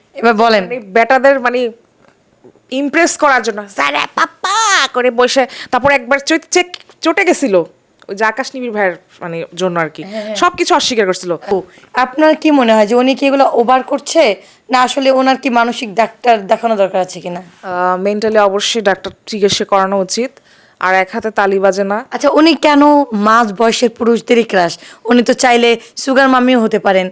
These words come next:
Speaker 1: বা উনি তো চাইলে, আহ, ইয়াং ছেলেদেরও ক্রাশ হতে পারেন, নাকি?
Speaker 2: আসলে এক একজন,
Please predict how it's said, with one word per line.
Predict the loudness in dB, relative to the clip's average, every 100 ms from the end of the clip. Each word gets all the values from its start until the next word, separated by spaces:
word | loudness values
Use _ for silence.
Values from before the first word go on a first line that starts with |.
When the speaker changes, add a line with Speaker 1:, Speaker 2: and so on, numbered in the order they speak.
| -10 -20 -2
Speaker 1:
বা | 2
উনি | 4 4 2
তো | 0
চাইলে, | 2 2 2 2 0 -4 _
আহ, | -2 2 2 0 -6 -12 0
ইয়াং | 2 4 2
ছেলেদেরও | 2 2 4 2
ক্রাশ | 2 0 -2
হতে | -4
পারেন, | -2 -2
নাকি? | -4 -4 -8 -10 _
Speaker 2:
আসলে | -8 -6 -2 -2 -2
এক | -6 -6
একজন, | -12 -12